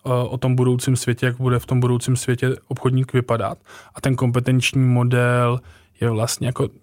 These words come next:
nějaká jako podmnožina toho, kdy vlastně na tom dokážeme, eh, do detailu rozebrat, co teda ten ideální obchodník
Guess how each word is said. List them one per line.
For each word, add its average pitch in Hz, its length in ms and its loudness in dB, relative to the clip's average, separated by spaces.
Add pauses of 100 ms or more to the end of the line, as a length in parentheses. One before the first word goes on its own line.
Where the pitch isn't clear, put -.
(160)
nějaká 135 260 -6
jako 135 160 -4 (400)
podmnožina 139 680 2
toho, 123 480 -2 (380)
kdy 131 100 4
vlastně 131 320 0
na 123 100 2
tom 135 160 0
dokážeme, 127 880 0 (640)
eh, 127 160 2
do 127 140 2
detailu 127 440 2
rozebrat, 123 560 0 (200)
co 123 220 -2
teda 123 280 -4
ten 123 380 0 (120)
ideální 123 480 0
obchodník 117 520 -4